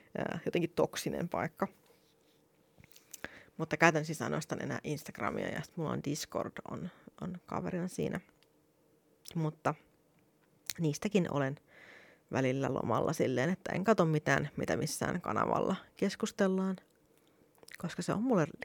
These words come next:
kertakaikkisesti liian raskasta, niin kun olla, olla niin kun, ää, tai päästää niin moni ihminen mun pään sisälle, kun kuitenkin mä en voi sille mitään, että mä niin kun aina poimin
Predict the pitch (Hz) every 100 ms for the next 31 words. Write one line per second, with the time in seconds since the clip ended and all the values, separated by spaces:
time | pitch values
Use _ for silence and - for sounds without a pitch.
0 | - 147 - 196 175 165 160 - 165 160
1 | 156 151 143 147 - 151 - - - -
2 | - - - - - _ _ _ _ 170
3 | 147 151 139 147 143 139 - _ - 151
4 | 147 143 143 139 139 139 139 - _ _
5 | _ - - - _ - _ _ _ _
6 | _ _ _ - - 135 131 - 135 143
7 | - - 156 175 160 - 127 139 143 143
8 | 135 127 127 135 139 113 120 120 127 117
9 | 92 101 - - 92 - 156 - - -
10 | - - - 156 147 143 170 202 196 180
11 | 160 175 185 196 262 233 - 143 135 135
12 | 135 127 - 92 170 - 139 - 143 151
13 | 143 139 156 143 165 156 139 127 123